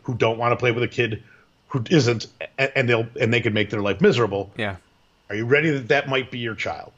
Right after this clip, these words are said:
Speaker 2: Yeah.
Speaker 1: So those are some of the things you have to look at.
Speaker 2: Yeah.
Speaker 1: Uh, a-, and, and, and it's almost the same thing going into looking at a college. Like, first of all, so many people think that, so many people think their kid's gonna go play D one.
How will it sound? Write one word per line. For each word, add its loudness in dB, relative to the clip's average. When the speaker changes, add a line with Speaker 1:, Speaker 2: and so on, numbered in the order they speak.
Speaker 2:
Yeah. 0
Speaker 1:
So 2
those 6
are 0
some -6
of 0
the -10
things -4
you -2
have -4
to -10
look -12
at. -16
Speaker 2:
Yeah. 2
Speaker 1:
Uh, -4
a-, -8
and, -2
and, -4
and 6
it's 6
almost 4
the -8
same 2
thing 4
going 2
into 0
looking 2
at 4
a 4
college. 0
Like, -2
first -4
of -6
all, -4
so 0
many -2
people -4
think -6
that, -16
so 4
many 4
people 2
think 4
their 4
kid's 0
gonna 4
go 4
play 2
D -2
one. 0